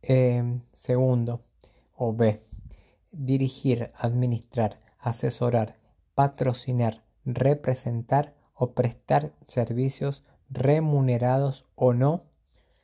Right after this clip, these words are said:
a personas de existencia visible o jurídica que gestionen o exploten concesiones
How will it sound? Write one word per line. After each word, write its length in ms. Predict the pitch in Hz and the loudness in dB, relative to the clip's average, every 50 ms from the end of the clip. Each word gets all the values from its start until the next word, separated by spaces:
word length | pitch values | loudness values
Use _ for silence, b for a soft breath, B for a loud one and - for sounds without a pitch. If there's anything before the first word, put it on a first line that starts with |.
| _ _ _ _ _ _ _ _ | _ _ _ _ _ _ _ _
a 220 | - - 127 - | -8 -8 -8 -4
personas 680 | - 127 123 120 - - - 139 143 147 151 151 147 - | -2 -2 -2 -2 -2 -2 0 0 2 2 0 -2 -2 -4
de 240 | - 139 123 123 120 | -8 -4 0 0 0
existencia 680 | 120 - - - 123 - - 131 131 131 - - 135 123 | 0 -2 -4 -6 -6 -4 -2 -2 -2 -2 0 -2 -2 0
visible 680 | 127 117 113 - - - 156 160 151 151 147 151 151 b b b b | 0 -2 -4 -6 -6 -6 -4 -4 -2 -2 -2 -2 -4 b b b b
o 100 | _ 170 | _ -6
jurídica 800 | - - - 131 127 127 131 143 156 156 151 147 - 156 156 151 b b b b b b | -6 0 2 2 2 2 2 0 -2 -2 -4 -2 -2 -2 -2 -2 b b b b b b
que 140 | _ - 135 | _ -2 -2
gestionen 680 | - - 135 127 - _ - 156 156 165 180 175 151 - - _ | 0 0 -4 -4 -4 _ -2 0 0 0 0 -2 -4 -8 -6 _
o 100 | 131 120 | 0 0
exploten 680 | 120 - - - - - 139 143 151 151 165 160 147 143 | 0 0 -8 -16 -6 -2 0 0 0 0 0 -2 -2 -2
concesiones 920 | - - - 160 156 147 - - 131 - - - 131 131 139 139 139 - | 0 2 2 2 2 0 -4 -6 -8 -6 -4 -4 -2 -2 0 -2 -2 -4